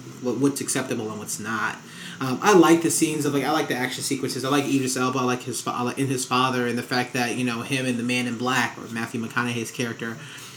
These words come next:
you know, they have, like, they're on opposite ends of the spectrum, and you have the gunslinger's motto, that chant that's, you know,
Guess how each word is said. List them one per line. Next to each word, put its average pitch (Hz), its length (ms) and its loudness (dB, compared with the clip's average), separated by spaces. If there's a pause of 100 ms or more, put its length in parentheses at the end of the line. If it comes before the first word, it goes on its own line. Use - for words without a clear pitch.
(100)
you 143 80 6
know, 143 80 8
they 139 140 4
have, 135 300 2
like, 127 260 -2 (320)
they're 143 220 4
on 143 240 0
opposite 135 460 0
ends 135 160 2
of 113 100 -6
the 113 80 -6
spectrum, 123 500 -2
and 117 220 -2
you 127 140 2
have 123 160 -2
the 117 100 -2
gunslinger's 123 1040 -2
motto, 123 380 0
that 110 180 -6
chant 123 460 0
that's, - 340 -6
you 113 60 -6
know, 113 320 -8